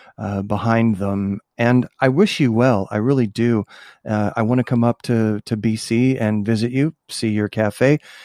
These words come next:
have, uh, uh, some pastries in addition to the, the other things. You also have normal espresso drinks and normal, um, uh, pastries for, for those, uh, not interested in imbibing. And the website,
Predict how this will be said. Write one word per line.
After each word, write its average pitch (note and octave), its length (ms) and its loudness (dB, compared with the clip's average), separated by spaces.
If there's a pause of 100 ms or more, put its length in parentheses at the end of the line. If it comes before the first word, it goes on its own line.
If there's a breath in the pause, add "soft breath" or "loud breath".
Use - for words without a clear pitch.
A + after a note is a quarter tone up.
have, G#2 240 -2
uh, G2 480 0
uh, G2 360 -6
some G#2 280 -4
pastries C#3 640 0
in A#2 120 4
addition B2 440 2
to A#2 220 0
the, G#2+ 220 0 (420 loud breath)
the B2+ 100 4
other A#2 160 4
things. A#2 320 2
You A2+ 100 2
also A2+ 260 0
have A2+ 200 0
normal A2 400 0
espresso G#2+ 520 -6
drinks G#2+ 360 -4
and G#2 180 -4 (360 loud breath)
normal, G#2 480 0
um, G2+ 440 -6 (300)
uh, - 280 -12 (260)
pastries G#2+ 560 0
for, G2+ 480 0
for - 140 -6
those, G2+ 360 -2 (420 soft breath)
uh, G2+ 200 -4
not G#2+ 280 2
interested G2+ 500 -2
in G2 240 -2
imbibing. G#2 680 -2 (420 loud breath)
And B2 520 4 (200)
the B2 140 0
website, E3 420 4